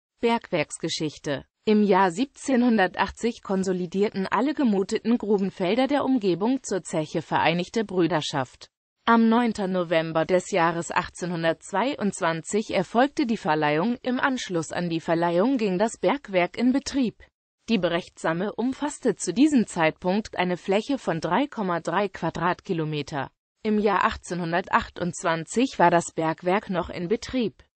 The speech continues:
Ab März des Jahres achtzehnhundertdreißig wurden nur noch Schürfarbeiten durchgeführt. Im darauffolgenden Jahr wurden damit begonnen, einen Stollen aufzufahren. Am zehnten Februar des Jahres achtzehnhundertvierunddreißig wurde die Stollenauffahrung eingestellt und der Stollen wurde stillgelegt.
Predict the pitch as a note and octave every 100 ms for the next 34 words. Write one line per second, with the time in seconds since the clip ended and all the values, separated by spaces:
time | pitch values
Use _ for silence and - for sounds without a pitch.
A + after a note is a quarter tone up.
0 | _ _ G#3+ G#3+ G#3 G#3+ F#3+ D3 - -
1 | F3+ G3+ E3 E3 E3+ - F3+ - - F3
2 | E3 E3 G3 G3+ D#4 C#4+ G#3+ G3 F#3+ F#3
3 | F#3 A#3+ C#4 - - F#3 F3 F#3 E3 D#3
4 | D3+ F3+ F3 E3+ - F#3 E3+ D3 C#3 -
5 | F#3+ F3 D#3+ F3+ C4 - C4 B3+ G3 E3
6 | D#3+ F3+ G3 F3+ F3+ G3+ G3 E3 G3+ G#3+
7 | G#3+ A3+ C4 - G#3+ C4+ D#4 - D4+ C4
8 | F3+ C3 D#3 - D#3+ - E3+ D#3 C#3+ C#3+
9 | C#3 _ _ _ - A3+ A3 - F3 F#3
10 | F#3+ E3+ - B3+ - A3 G3 F#3+ F3+ -
11 | E3+ E3 E3+ - F3 - - F3+ E3 F3+
12 | - C4+ D#4 C#4 F#3+ D#3+ D#3 A3+ A3 F#3
13 | F#3 F#3+ F#3 F3+ - F3+ G3 A#3+ C#3 D3
14 | - E3 D#3 D#3 G3 - E3 E3 - F#3+
15 | B3+ - - G3 F#3+ F#3+ - F#3 A#3 A#3
16 | F#3 F3+ E3+ - G3 D#3+ D#3 D3 C#3 -
17 | -